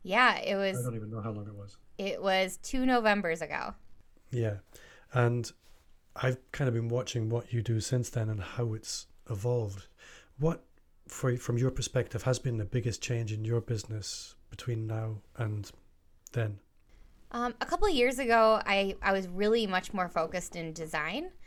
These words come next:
Speaker 1: uh, graphic design, which I think has, I, I'm thankful for that background because with my design business, it was able to, like, kind of give me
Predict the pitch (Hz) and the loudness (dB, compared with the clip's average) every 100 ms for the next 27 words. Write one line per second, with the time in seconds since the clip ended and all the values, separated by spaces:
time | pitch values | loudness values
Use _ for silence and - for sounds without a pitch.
0 | - - - 180 185 180 220 196 180 170 | -18 -14 -8 -6 0 0 0 -8 -4 -2
1 | 165 208 240 220 185 - - - 190 190 | -2 -4 -4 -6 -6 -10 -12 -8 -6 -4
2 | 226 226 - - - - - - - - | -4 -6 -18 -20 -20 -20 -20 -20 -20 -20
3 | - - - 196 185 180 165 - - 185 | -18 -16 -10 -6 2 2 2 -6 -2 0
4 | 175 - - 165 160 175 - - 185 254 | -2 -4 -8 -6 -8 -12 -16 2 4 4
5 | 269 170 156 - 170 165 165 - 165 165 | 0 -6 -8 -2 0 0 -4 0 0 2
6 | 214 247 277 262 175 - 170 165 170 - | 0 -2 -4 -8 -8 -2 0 0 -4 -14
7 | - - - - - - - 196 208 - | -18 -18 -16 -14 -14 -12 -2 -2 0 -2
8 | 214 185 180 175 170 - 175 185 180 175 | 0 2 2 2 -2 -8 -10 -2 2 4
9 | 185 175 170 165 160 - - 170 175 - | 2 -2 -2 -2 -4 -4 -4 -4 -6 -8
10 | - - 175 180 - 175 151 - - 175 | -8 -6 -6 -8 -6 -4 -4 -6 -8 -6
11 | 165 175 175 180 185 180 180 | -6 -6 -6 -6 -4 -4 -6